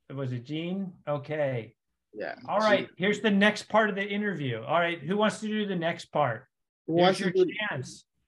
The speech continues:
Speaker 2: Oh, there,
Speaker 1: Just
Speaker 2: John Michael, you're up next. You can be the interviewer. Carla, you can be the you part. Are you guys ready?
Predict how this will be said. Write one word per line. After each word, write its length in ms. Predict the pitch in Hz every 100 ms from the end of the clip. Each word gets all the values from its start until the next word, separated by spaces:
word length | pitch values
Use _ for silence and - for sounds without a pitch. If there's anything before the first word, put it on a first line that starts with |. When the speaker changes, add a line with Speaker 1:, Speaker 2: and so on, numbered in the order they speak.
| -
Speaker 2:
Oh, 160 | 180 196
there, 300 | 202 208 180
Speaker 1:
Just 160 | 139
Speaker 2:
John 440 | 160 185 202 226 196
Michael, 840 | 175 190 196 202 180 151 127 117 92
you're 220 | 151 165
up 180 | 165 165 _ -
next. 500 | 147 147 113 - -
You 80 | 156
can 220 | 180 165
be 80 | 170
the 100 | 165
interviewer. 920 | 156 165 175 170 170 165 165 160 160 156 _ _ _ -
Carla, 840 | 190 180 196 196 190 190 196 190
you 160 | 156 165
can 220 | 180 170
be 160 | 160 165
the 160 | 156
you 240 | 156 151 147
part. 400 | - 123 104 92
Are 80 | 143
you 140 | 151
guys 260 | 147 151 151
ready? 560 | 143 139 139 180 220